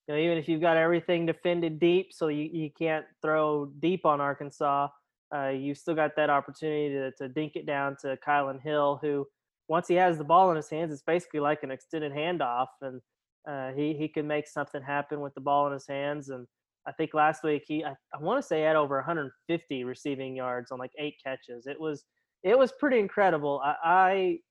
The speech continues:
I, I even wrote in my preseason predictions that I expected Kylan Hill to not necessarily have a thousand rushing yards or anywhere close to what he had last year, but I expected him to fully make up for it,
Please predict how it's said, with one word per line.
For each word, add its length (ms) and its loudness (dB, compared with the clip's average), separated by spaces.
I, 80 -2
I 60 2
even 260 0
wrote 440 2
in 160 -6
my 220 -2
preseason 420 -4
predictions 520 -6
that 100 -6
I 100 -4
expected 580 -6
Kylan 300 -2
Hill 280 -4
to 240 -4
not 300 0
necessarily 680 -4
have 400 2
a 60 -8
thousand 400 2
rushing 360 -2
yards 320 -4
or 80 -6
anywhere 260 -6
close 280 -4
to 80 -10
what 80 -4
he 60 -6
had 180 -4
last 380 2
year, 240 -4
but 100 2
I 80 4
expected 480 -2
him 160 -2
to 160 -6
fully 220 4
make 260 -4
up 140 -2
for 220 -2
it, 120 -6